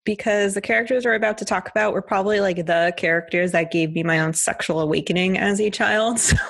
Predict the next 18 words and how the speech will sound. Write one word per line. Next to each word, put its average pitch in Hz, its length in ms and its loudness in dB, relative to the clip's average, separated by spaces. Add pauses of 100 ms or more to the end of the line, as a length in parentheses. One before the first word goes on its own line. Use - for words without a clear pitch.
(240)
I'm 320 280 0
super 233 600 -2
grateful 202 520 0
for 175 180 -2
their 208 180 2
existence, 190 800 0 (380)
even 302 240 2
if 269 140 -4
the 262 80 0
North 247 240 0
American 208 420 0
dub 202 260 2
tried 190 280 0
to 175 420 0
knock 220 260 0
'em 220 120 0
off 220 200 2
as - 180 -2